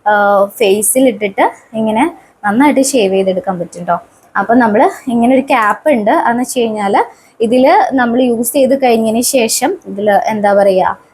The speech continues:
റസ്റ്റ് ചെയ്യാനായിട്ട് ചാൻസ് ഉണ്ട്. അപ്പൊ അതൊന്നും ഇല്ലാതിരിക്കാനും പിന്നെ നമുക്കൊരു സേഫ്റ്റിക്ക് വേണ്ടിയിട്ട് മുറിയൊന്നുമില്ല, കയ്യെ തട്ടിയാൽ അങ്ങനെ വല്ലാണ്ട് മുറിയൊന്നുമില്ല. ആ, പെട്ടെന്ന് നമുക്കൊരു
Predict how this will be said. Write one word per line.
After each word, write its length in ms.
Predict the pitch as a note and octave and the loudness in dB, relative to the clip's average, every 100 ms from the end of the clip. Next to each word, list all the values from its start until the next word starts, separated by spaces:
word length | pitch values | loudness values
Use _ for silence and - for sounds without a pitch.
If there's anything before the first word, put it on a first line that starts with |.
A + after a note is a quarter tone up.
| - | -4
റസ്റ്റ് 340 | G3+ G3+ - B3+ | -2 -2 -2 0
ചെയ്യാനായിട്ട് 560 | A3 A3 G#3+ G#3 G3+ | 2 2 0 -4 -4
ചാൻസ് 460 | B3+ G#3+ F#3 F#3+ F#3+ | -2 -2 -2 -4 -6
ഉണ്ട്. 280 | F3 G#3 C4+ _ _ - | -4 -6 -6 _ _ -8
അപ്പൊ 180 | G3+ A#3 | -4 -2
അതൊന്നും 720 | A#3+ G#3+ G3+ A#3+ A3 C4+ E4 - | 0 0 2 0 0 -2 -4 -6
ഇല്ലാതിരിക്കാനും 840 | A3 G#3 G3 F#3+ G#3+ F#3 F#3 F3+ A#3 | -2 0 0 0 -2 -4 -6 -4 -4
പിന്നെ 260 | A#3+ G3 G3 | -4 -4 -4
നമുക്കൊരു 440 | F#3+ F3+ G3 G3+ | -8 -4 -2 0
സേഫ്റ്റിക്ക് 520 | G#3 F#3+ F#3 F#3 A3 | 0 -2 -2 -6 0
വേണ്ടിയിട്ട് 300 | G#3 F#3+ G3 | 0 0 0
മുറിയൊന്നുമില്ല, 840 | A#3 G3 F#3 C4+ G#4+ F4+ E4+ C#4 C4+ | 2 2 4 4 4 4 2 2 2
കയ്യെ 340 | C4 A3 A3 | 2 0 0
തട്ടിയാൽ 360 | A#3 C4 C4+ C4 | -2 -2 2 2
അങ്ങനെ 380 | A#3+ A#3 C#4+ - _ _ _ A#3+ | 0 -2 -2 -6 _ _ _ 0
വല്ലാണ്ട് 400 | B3 B3+ C4 E4+ | 2 2 4 4
മുറിയൊന്നുമില്ല. 760 | E4 D#4 D4+ D4 A3+ A3 E4 - _ _ - | 4 4 4 4 2 0 0 -6 _ _ -2
ആ, 80 | G#3 G#3 G#3 G#3 - | 0 2 2 0 -2
പെട്ടെന്ന് 320 | A3 A#3 C4+ | -4 0 2
നമുക്കൊരു 480 | D4 C4+ D4+ E4 | 2 2 0 0